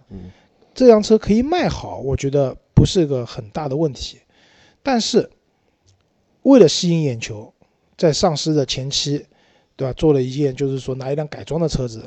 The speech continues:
Speaker 2: 来刷出来一个好的数据，然后用这个数据去做宣-，
Speaker 1: 量产车的那个，
Speaker 2: 宣传，
Speaker 1: 嗯。
Speaker 2: 对吧？然后可能，难道你是想让别人买你这辆车现在的手动挡的车型，你也有的嘛，对吧？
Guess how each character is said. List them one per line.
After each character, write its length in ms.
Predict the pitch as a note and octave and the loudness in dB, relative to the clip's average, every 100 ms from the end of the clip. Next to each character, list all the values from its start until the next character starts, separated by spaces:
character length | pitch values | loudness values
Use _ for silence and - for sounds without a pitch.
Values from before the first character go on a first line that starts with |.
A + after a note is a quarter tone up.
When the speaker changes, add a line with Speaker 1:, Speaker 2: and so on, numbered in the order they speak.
| - | -8
Speaker 2:
来 140 | B2 | -6
刷 220 | - C#3 | -4 -4
出 160 | D3+ D3+ | -2 -2
来 120 | C#3 | 0
一 40 | |
个 200 | C#3 C#3+ | -2 -2
好 200 | C3 - | -4 -8
的 100 | A2 | -10
数 220 | B2 G#3+ D3+ | -4 -2 -2
据， 200 | - - | -4 -16
然 140 | B2+ C3+ | -10 -4
后 100 | D#3 | -2
用 100 | D3+ | -2
这 140 | A3+ | 0
个 100 | A3+ | 0
数 160 | F3 C3+ | 0 -4
据 80 | |
去 200 | A#2+ - | -8 -18
做 280 | B2+ D#3 B2+ - - - _ - | -4 -2 -2 -6 -20 -20 _ -10
宣-， 160 | C#3 G3+ | -6 -4
Speaker 1:
量 20 | |
产 200 | F#3 E3 | 0 0
车 100 | D3+ | 0
的 220 | A2 - - | -6 -10 -20
那 80 | E2+ | -20
个， 60 | |
Speaker 2:
宣 20 | |
传， 60 | - _ _ | -20 _ _
Speaker 1:
嗯。 60 | - | -8
Speaker 2:
对 120 | D3+ | -4
吧？ 80 | C3+ | -2
然 160 | C#3 | -2
后 100 | D#3 | -2
可 160 | D#3+ D3 | -2 -2
能， 240 | C#3+ D#3+ - _ _ | -2 -4 -6 _ _
难 160 | - D#3+ | -2 2
道 100 | A3 | 2
你 100 | F3+ | 2
是 200 | C3+ F3+ | -2 0
想 260 | E3+ C3 C#3+ | 0 0 2
让 240 | D#3 C#3+ | 2 0
别 160 | D3+ D#3 | 0 2
人 100 | E3+ | 2
买 180 | D3 D#3+ | 0 -4
你 120 | D3+ | -2
这 140 | D3+ | 2
辆 160 | D#3 C#3+ | 2 0
车 180 | D3 C#3 | -2 -2
现 240 | - E3+ | 0 0
在 120 | D#3 | 0
的 100 | C#3 | 0
手 160 | C3 A#2 | -2 -4
动 140 | D3+ | -4
挡 120 | C#3 | -4
的 80 | A#2+ | -6
车 160 | A2+ C#3+ | -4 -2
型， 240 | B2+ B2 A#2+ - | -4 -10 -16 -4
你 120 | D3+ | 2
也 100 | E3 | 4
有 120 | C#3+ | 4
的 140 | A#2 | -2
嘛， 180 | A#2 A#2 - | -12 -14 -14
对 100 | - | -10
吧？ 140 | C3+ | -10